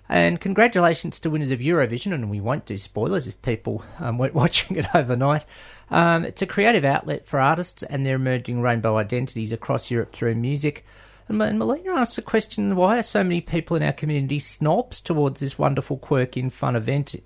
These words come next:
It's her gay Xmas. I love it." I must admit, I haven't, I,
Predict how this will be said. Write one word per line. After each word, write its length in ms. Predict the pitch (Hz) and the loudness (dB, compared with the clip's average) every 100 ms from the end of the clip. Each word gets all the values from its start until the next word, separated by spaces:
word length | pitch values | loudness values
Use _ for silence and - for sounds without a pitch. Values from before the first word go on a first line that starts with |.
| - | -4
It's 400 | 123 - - - | -2 -4 -8 -8
her 400 | - 151 139 131 - _ - 123 | 0 2 2 0 -6 _ -20 -4
gay 360 | 147 165 131 101 | 0 2 2 -2
Xmas. 300 | - 123 120 | -6 -6 -2
I 120 | 120 | 0
love 180 | 151 277 | 2 2
it." 180 | 117 - - - - - 330 | 0 -2 -10 -20 -20 -4 0
I 120 | 427 | 0
must 180 | 349 - | -2 -2
admit, 140 | 277 | -2
I 40 | 302 | 0
haven't, 240 | 294 240 - | -2 -4 -2
I, 200 | 214 202 | -2 -2